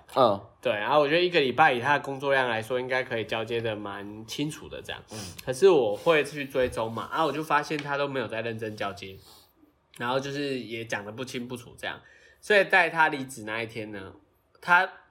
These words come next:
Speaker 2: 正常都是早上上班来，然后签那个离职确认。
Speaker 1: 对，程序跑一跑。
Speaker 2: 程序跑一跑，可能大概是两个小时、一个小时就能走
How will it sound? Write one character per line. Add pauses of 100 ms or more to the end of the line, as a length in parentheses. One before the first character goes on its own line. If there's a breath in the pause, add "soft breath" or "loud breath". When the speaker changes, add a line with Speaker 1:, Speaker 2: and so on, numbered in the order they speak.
(160)
Speaker 2:
正
常
都
是
早
上
上
班
来，
然
后
签
那
个
离
职
确
认。 (120)
Speaker 1:
对，
程
序
跑
一
跑。
Speaker 2:
程
序
跑
一
跑，
可
能
大
概
是
两
个
小
时、
一
个
小
时
就
能
走